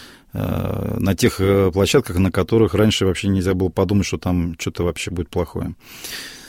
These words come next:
Вот. А, но по своему опыту все-таки,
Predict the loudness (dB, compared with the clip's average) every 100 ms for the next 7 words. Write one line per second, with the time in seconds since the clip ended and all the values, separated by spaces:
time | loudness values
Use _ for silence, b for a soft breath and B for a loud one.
0 | B B B B B B B B B B
1 | 0 4 8 10 8 6 -4 -10 0 6
2 | 8 8 6 2 B B B B B 4
3 | 6 8 6 4 0 0 2 4 6 6
4 | 6 4 2 0 2 2 2 0 -4